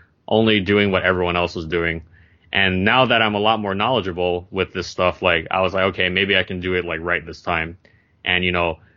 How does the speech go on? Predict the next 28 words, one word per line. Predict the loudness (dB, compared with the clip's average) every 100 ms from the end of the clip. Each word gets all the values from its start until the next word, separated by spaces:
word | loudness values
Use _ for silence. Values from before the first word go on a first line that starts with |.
| _
even | 2 4 6
though | 8 8
I | 6 4
haven't | 2 0 0 -4
played | -6 -6
competitive | -4 -4 -2 -2
Pokemon | -4 -2 -2 -4
since | -4 -8 -8
the | -8
beginning | -6 0 0 0
of | -2
Gen | -2 -4
six, | -2 -4 -2
I | -2
still | 0 2 2
love | 4 0 0
talking | 0 0 0
about, | -2 0 -2 -6
like, | -10 -10 _ _ _ _
it's | -4 -2
kinda | 2 2
like | 4 2
Twitch | 0 -2 0
plays | 0 0 0
Pokemon | -2 -4 -2 -4 -4
where | -2 -2 -2 -6 _ -20 _ _
you, | -2 2 4 2 -2 -16 _ _ _
um, | 0 2 2 -2